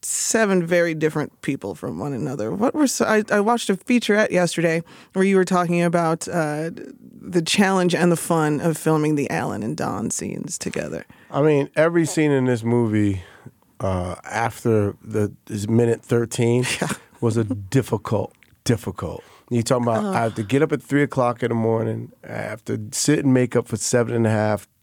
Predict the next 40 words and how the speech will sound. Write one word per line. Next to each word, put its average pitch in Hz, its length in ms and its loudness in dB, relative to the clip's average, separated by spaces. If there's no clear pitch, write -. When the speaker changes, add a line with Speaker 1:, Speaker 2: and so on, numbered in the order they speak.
Speaker 2:
eight 107 180 2
hours. 98 460 0
After 127 320 -2
that, 123 320 2
I 117 100 2
work 127 340 0
fifteen 175 520 0
hours 123 480 -2
to - 160 -2
eighteen 147 360 0
hours 120 340 0
after 143 760 0
I 123 80 0
already 135 280 2
been 127 260 0
there 113 160 0
for - 160 -14
seven, 107 320 -4
eight 101 160 -4
hours. 92 400 -12
It - 80 -12
takes 143 180 0
an 147 80 -4
hour 165 200 2
and 147 80 2
a 143 60 4
half 131 220 0
to - 100 -20
take 120 180 -2
the 110 80 -8
makeup 110 380 -2
off. - 280 -12
I 131 140 -4
go 139 160 2
home, 147 260 2
I 117 80 0
sleep 180 480 -8
for - 160 -10
three 156 220 4
hours. - 460 -4